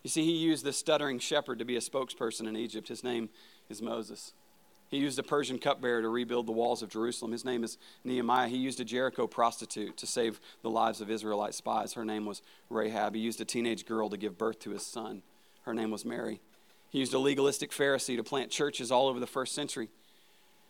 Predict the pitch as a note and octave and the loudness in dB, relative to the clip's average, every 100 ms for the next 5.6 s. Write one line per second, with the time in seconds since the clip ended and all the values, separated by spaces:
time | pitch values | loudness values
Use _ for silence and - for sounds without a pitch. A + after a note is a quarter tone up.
0 | _ _ - C3 C3 C#3 B2+ A#2 - D3+ | _ _ -4 -2 2 2 2 0 6 8
1 | C#3 C3+ C#3+ C#3 C3+ D3 C#3+ D3 C#3 - | 8 6 0 -2 0 2 2 2 0 2
2 | D3+ C#3+ A#2 A#2 - C#3+ C#3 B2 B2 C3+ | 2 2 -4 -4 -4 -6 -4 2 6 6
3 | A#2+ C3 A#2 C3+ C3 A2+ - - - - | 4 -4 -4 -2 -2 -4 -12 -20 -18 -8
4 | B2 A#2 C3 B2+ A#2+ B2 C3 B2+ B2 A#2 | -6 0 0 0 -2 -2 -2 -2 -4 -6
5 | - C3 A2+ A2 - | -2 2 4 2 -6